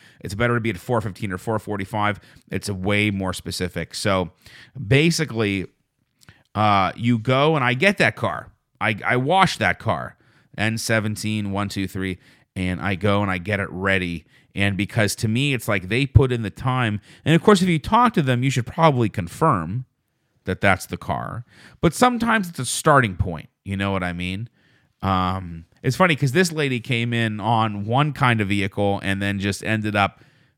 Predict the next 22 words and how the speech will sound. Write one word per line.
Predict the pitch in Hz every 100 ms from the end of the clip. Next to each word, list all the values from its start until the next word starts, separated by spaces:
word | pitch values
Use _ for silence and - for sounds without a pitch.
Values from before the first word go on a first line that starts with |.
| _
thinking | - 135 120 113
about | 101 98 98
a | 92
completely | 98 82 - 104 117 170 180 107 107
different | 95 107 104 85
kind | - 110 87
of | 80
car. | - 135 98 85 101 - _ _ _ _ _ -
And, | 104 101 95 95 92 - -
uh, | 95 92 85 76
well, | 170
I |
mean, | 170 139
same | - 165 127
model, | 120 139 143 120 104
just | 95 87
different | 85 117 120 98
year, | 98 104 104 107 101 - _ -
new | 104 113 117 117
instead | 107 - 95
of | 87 -
pre-owned. | - 117 113 107 104 101 101